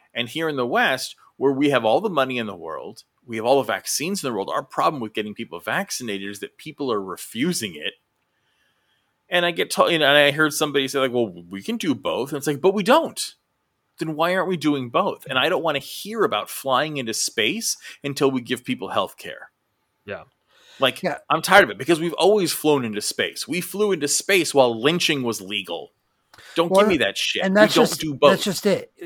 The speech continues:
Speaker 3: We, yes. Is it possible for us to do both? Yes. Are we doing both? No. Clearly, the American people and its leaders have decided that we can only do one,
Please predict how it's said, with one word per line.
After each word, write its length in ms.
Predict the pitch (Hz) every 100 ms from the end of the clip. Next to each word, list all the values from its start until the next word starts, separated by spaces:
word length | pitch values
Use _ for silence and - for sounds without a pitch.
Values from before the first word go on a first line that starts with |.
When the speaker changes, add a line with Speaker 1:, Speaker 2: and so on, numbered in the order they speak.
| 170 - 160
Speaker 3:
We, 460 | 147 147 180 190 _
yes. 500 | 143 139 226 160 -
Is 160 | 214 170
it 140 | -
possible 420 | - 233 240 262
for 160 | 233 262
us 180 | 233 -
to 60 |
do 140 | 233 233
both? 300 | 208 247 254 - -
Yes. 320 | 165 185 - - -
Are 160 | 180 180
we 140 | 220
doing 240 | 208 226 208
both? 220 | 226 214 - - -
No. 420 | 160 180 156 101 - - -
Clearly, 600 | - 196 269 349 302 202
the 140 | 170
American 480 | 185 202 214 208 175
people 420 | - 277 262 269
and 120 | 226
its 180 | 233 -
leaders 260 | 202 175 180
have 120 | 165
decided 420 | 170 - 170 175
that 140 | 160 151
we 120 | 202
can 160 | 220 214
only 200 | 208 185
do 160 | 202
one, 280 | 170 156